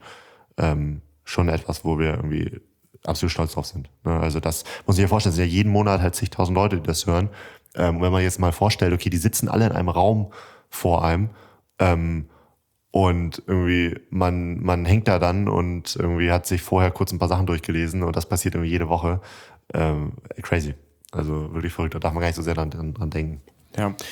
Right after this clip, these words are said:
Speaker 2: vor allem geht's ja auch nicht nur um die, ähm, Quantität in dem Fall, auch wenn's natürlich cool ist, dass es wirklich einige Tausend sind.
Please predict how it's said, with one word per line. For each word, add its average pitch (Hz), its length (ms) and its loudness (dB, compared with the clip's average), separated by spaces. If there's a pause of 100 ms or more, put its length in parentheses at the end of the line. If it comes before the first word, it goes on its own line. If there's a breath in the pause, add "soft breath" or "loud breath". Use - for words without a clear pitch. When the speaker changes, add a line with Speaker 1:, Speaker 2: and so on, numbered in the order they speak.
(120)
Speaker 2:
vor 104 160 2
allem 104 140 4
geht's - 160 2
ja 92 80 6
auch 95 100 4
nicht 101 220 0
nur 107 200 4
um 92 140 2
die, 90 220 4
ähm, 90 200 0
Quantität 107 640 0
in 107 120 0
dem 107 180 2
Fall, 113 300 0
auch - 180 -2
wenn's 87 160 0
natürlich - 260 -2
cool 98 120 4
ist, 92 100 2
dass 92 100 -4
es - 60 -6
wirklich 87 300 -2
einige 87 240 2
Tausend 95 340 2
sind. 95 240 0